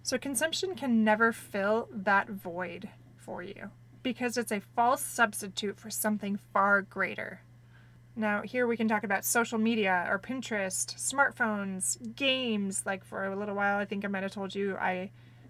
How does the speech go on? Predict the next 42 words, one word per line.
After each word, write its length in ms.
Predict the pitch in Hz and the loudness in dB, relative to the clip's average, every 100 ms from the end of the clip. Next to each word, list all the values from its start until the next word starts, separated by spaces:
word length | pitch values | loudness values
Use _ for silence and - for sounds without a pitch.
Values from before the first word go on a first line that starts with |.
| - | -10
was 100 | 226 | -2
into 200 | 226 214 | 0 0
Candy 360 | - 285 349 226 | 0 0 2 0
Crush, 380 | - 180 - | 2 0 0
which 160 | 226 - | -8 -6
is 100 | 254 | -6
so 220 | - 392 | 2 4
not 220 | 359 339 | 4 2
my 100 | 311 | 0
personality, 720 | 294 302 294 294 302 262 196 190 | 0 0 0 4 8 8 6 -2
but 160 | 214 | 2
I 80 | 214 | 2
was, 160 | 214 208 | 2 0
like, 260 | 208 - - - - - - - | -2 -4 -20 -20 -20 -20 -20 -20
so 640 | - - - 285 254 240 - - - - - - - - | -12 -8 -4 2 4 4 2 -20 -20 -20 -20 -20 -20 -2
brain 520 | 233 240 254 269 233 | 4 6 6 4 4
dead 260 | 208 202 | 4 2
<laughs> 0 | |
after 680 | 190 196 220 - 240 226 247 226 - | 4 4 6 2 2 2 0 0 2
working 420 | 294 - 254 220 | 2 0 -4 -2
so 280 | - 226 214 | 4 4 4
much 360 | 202 214 - | 0 -2 -4
that 120 | 208 | -2
I 120 | 202 202 | 0 -2
was 120 | 202 | 0
like, 240 | 190 185 - - - - | -2 -2 -16 -16 -10 8
"Oh, 60 | |
I 460 | 277 277 254 247 240 | 12 12 12 12 10
need 180 | 247 233 | 4 2
something 320 | 233 226 220 | 2 2 2
mindless." 560 | 202 202 185 185 - - - - - - | 2 2 -2 -4 -8 -14 -14 -16 -18 -4
And 140 | 262 | 8
that, 180 | 294 262 - - - | 8 8 0 -20 -12
again, 340 | 214 226 302 202 | -4 0 0 0
that 120 | 185 | -2
doesn't 240 | 214 214 196 | -6 -10 -10
have 180 | 214 208 | -10 -10
to 80 | |
be 120 | 202 185 | -10 -10
this 200 | 180 - | -8 -8
terrible 420 | 196 175 185 - | -6 -6 -8 -14
thing. 260 | - - | -14 -14